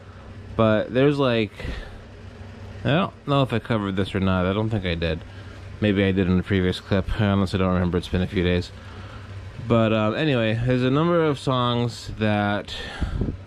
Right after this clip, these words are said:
um, are blocking the video in all territories, not just, like, Russia or Canada like usual.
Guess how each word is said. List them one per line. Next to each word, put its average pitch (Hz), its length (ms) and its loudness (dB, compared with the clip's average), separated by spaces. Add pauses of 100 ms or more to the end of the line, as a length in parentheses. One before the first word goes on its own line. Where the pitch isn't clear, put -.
(720)
um, 98 480 2
are 104 140 2
blocking 110 720 2
the 104 140 2
video 104 380 4
in 98 120 2
all 101 400 2
territories, 113 800 0 (380)
not 101 220 2
just, 98 180 2
like, 98 200 2
Russia 98 320 0
or 87 220 0
Canada 98 460 0
like 90 240 -2
usual. 107 480 0